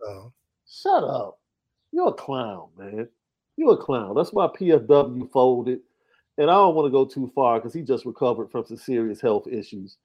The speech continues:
Speaker 2: So prayers out to him. I hope you stay healthy. But stop being a clown, man.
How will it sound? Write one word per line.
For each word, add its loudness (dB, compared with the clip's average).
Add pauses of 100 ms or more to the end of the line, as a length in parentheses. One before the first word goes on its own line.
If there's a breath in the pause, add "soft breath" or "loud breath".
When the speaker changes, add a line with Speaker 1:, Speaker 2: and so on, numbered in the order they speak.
(360)
Speaker 2:
So 6
prayers 6
out 4
to 2
him. 0
I 0
hope 4
you -16
stay 4
healthy. -2 (880)
But -2
stop 4
being 0
a -6
clown, -6
man. -12